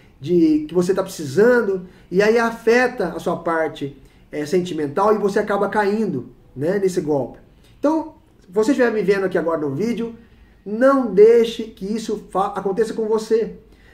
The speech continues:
Já aconteceu com milhares de pessoas, e você pode ser mais um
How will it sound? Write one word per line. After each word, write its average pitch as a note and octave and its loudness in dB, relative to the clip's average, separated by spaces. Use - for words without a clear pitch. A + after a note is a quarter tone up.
Já F3+ 0
aconteceu A#3+ 2
com B3+ -4
milhares A3 0
de F3 -10
pessoas, F#3 -2
e F3+ -2
você G#3+ 4
pode A3 0
ser G#3 2
mais G#3+ 2
um A3 0